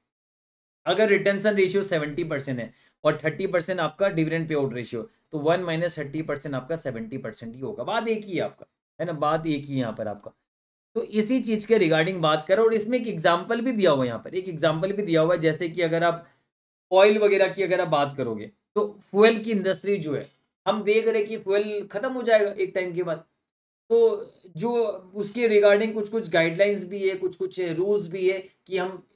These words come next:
एक लिमिटेड फ्यूल का ही इस्तेमाल करेंगे ताकि फ्यूचर जनरेशन को भी उसका स्वाद मिल सके। वही यहाँ पर लिखा हुआ, अब ये just सेल्फ रीड करके छोड़ दीजिएगा,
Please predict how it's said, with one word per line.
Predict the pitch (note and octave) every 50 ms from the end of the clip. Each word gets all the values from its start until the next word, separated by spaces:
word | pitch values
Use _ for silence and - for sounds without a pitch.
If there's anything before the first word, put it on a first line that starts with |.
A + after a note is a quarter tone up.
| _
एक | E3+ E3 E3 F3
लिमिटेड | E3 E3+ F3 F3+ F#3 E3+ G3+ G3+ E3 -
फ्यूल | F3+ F3 E3+ F3 F3
का | E3 F#3 F3+
ही | F3+ F3 E3 G3
इस्तेमाल | G#3 G#3 - F3+ D#3 - - F#3 E3 E3 E3 E3 D#3+
करेंगे | E3 E3 D#3 D#3+ E3+ F3 F3
ताकि | E3+ E3 D#3+ E3 F3
फ्यूचर | - E3 D#3+ D3 - F#3 F3+
जनरेशन | D#3+ D#3+ D3+ D3 C#3+ D3+ C#3+ C#3 D#3 D3 C#3
को | C3+ D3+
भी | D#3 D#3
उसका | C#3+ C#3 C#3 E3+ E3+
स्वाद | E3 - C#3+ B2+ B2 A#2+ -
मिल | B2 A#2+ A2+ G#2+
सके। | - A2+ G2 G2 - _ _ _ _ _ _ _ _
वही | E3 F#3+ G3+
यहाँ | G3 F3+ E3
पर | F3 F3+
लिखा | E3 E3 D#3 E3 F3
हुआ, | F3+ F#3 F#3
अब | E3 E3
ये | F3 D#3
just | A#2+ D3+ E3+ E3+ - - F3
सेल्फ | E3+ - D#3 C#3+ D3 D3+ -
रीड | C3+ D#3 E3 D#3+ D#3+
करके | D#3 C#3 C3+ C#3+ D#3+
छोड़ | D3+ - D3+ C#3+ C#3
दीजिएगा, | C#3+ C#3+ C#3 D#3+ E3+ F3 E3+